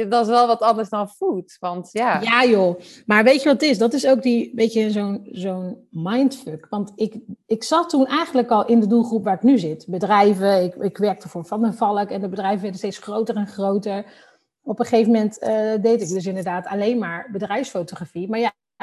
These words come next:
Speaker 2: als je dan ergens komt voor een, voor de, bij de Van der Valk bijvoorbeeld, voor een menukaart en voor, voor het eten en voor de sfeer van het restaurant, ja, dan gaat er automatisch: "Oh ja, kan je dan personeel ook?" En dat ze dan wat doen. En dus dat, dat, eh, op een gegeven moment ging je dat doen.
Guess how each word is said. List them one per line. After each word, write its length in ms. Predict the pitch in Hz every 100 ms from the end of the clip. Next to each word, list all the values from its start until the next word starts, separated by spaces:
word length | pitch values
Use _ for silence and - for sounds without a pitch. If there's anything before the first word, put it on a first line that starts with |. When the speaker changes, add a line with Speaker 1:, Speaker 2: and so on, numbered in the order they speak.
| 202
Speaker 2:
als 120 | 233
je 60 | 220
dan 140 | 214
ergens 320 | 226 226 202
komt 200 | - 226
voor 120 | 233
een, 180 | 208 208 -
voor 100 | 196
de, 80 | 220
bij 120 | 185
de 80 | 190
Van 120 | 185
der 80 | -
Valk 200 | 208 180
bijvoorbeeld, 360 | 175 180 -
voor 140 | - 196
een 160 | 196 _ _ _
menukaart 640 | - 208 285 311 165 170 180
en 160 | 196
voor, 340 | - 190 185 185
voor 160 | 190
het 180 | 185 -
eten 360 | 214 254 240 185
en 180 | 180 180
voor 240 | 190 190
de 80 | 190
sfeer 440 | - 233 247 226 -
van 140 | 202
het 100 | 175
restaurant, 580 | 196 190 202 233 180 196 _ _ -
ja, 220 | 240 233 _
dan 120 | 196
gaat 240 | - 185 -
er 60 |
automatisch: 680 | 190 180 202 190 196 220 -
"Oh 180 | 196 277
ja, 160 | 226
kan 140 | - 180
je 60 |
dan 160 | 180 190
personeel 520 | 202 - 226 226 233
ook?" 220 | 269 269
En 100 | 190
dat 140 | 185 180
ze 80 | 196
dan 100 | 202
wat 140 | 190
doen. 200 | 254 254
En 160 | 196 - _ _ _
dus 160 | - 208
dat, 260 | 247 240 -
dat, 360 | 226 220 - - -
eh, 240 | 120 - _ -
op 120 | 214
een 60 | 226
gegeven 140 | 254
moment 140 | 233 214
ging 140 | 226
je 60 | 220
dat 120 | 196
doen. 340 | 269 233 254